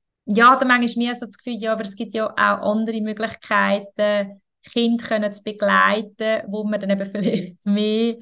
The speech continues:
einfach so punktuelle Momente hat und dann die Kinder aber auch wieder darf, ähm, gehen lassen oder wieder darf zurückgeben. Und das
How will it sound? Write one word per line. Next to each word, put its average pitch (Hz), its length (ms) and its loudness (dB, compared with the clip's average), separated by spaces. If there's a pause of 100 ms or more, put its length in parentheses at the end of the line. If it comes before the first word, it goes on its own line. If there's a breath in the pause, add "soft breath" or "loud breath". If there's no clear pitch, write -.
(280 soft breath)
einfach 202 280 4
so 202 160 -6
punktuelle 196 640 0
Momente 185 640 0
hat - 180 -4 (760 soft breath)
und 214 420 -2 (220)
dann 208 160 -2
die 208 80 -4
Kinder 202 320 -2
aber 190 180 -2
auch 175 40 -2
wieder 185 140 -6
darf, 185 380 -2 (560)
ähm, 175 600 -6
gehen 196 180 0
lassen 214 460 2
oder 170 400 -2
wieder 180 160 -10
darf - 400 -6
zurückgeben. 196 880 -2
Und 180 480 -6
das - 420 -10